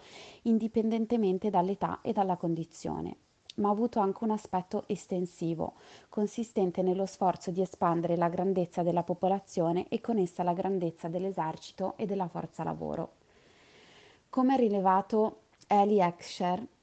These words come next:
per tutto il periodo in cui il mercantilismo fu all'apice, nell'ultima parte del diciassettesimo secolo, prevalse in ogni paese un desiderio quasi fanatico di aumentare la popolazione.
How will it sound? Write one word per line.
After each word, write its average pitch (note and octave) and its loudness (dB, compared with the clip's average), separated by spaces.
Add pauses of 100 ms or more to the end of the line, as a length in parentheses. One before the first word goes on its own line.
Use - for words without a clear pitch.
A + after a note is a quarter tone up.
(760)
per G#3 2
tutto A#3+ -2
il A#3 2
periodo G3+ 2
in G3 -2
cui G3+ -2
il G#3 0
mercantilismo G3 -2
fu F#3 -4
all'apice, F3+ -2
nell'ultima F#3 -2
parte F3 -2
del E3+ -2
diciassettesimo F3 -4
secolo, E3+ -4
prevalse G#3 -2
in G3+ -2
ogni G3 0
paese F3+ -2
un A#3 -2
desiderio G3+ -4
quasi F3+ -4
fanatico F3 -6
di G3 -4
aumentare G3+ -2
la E3+ -4
popolazione. E3 -8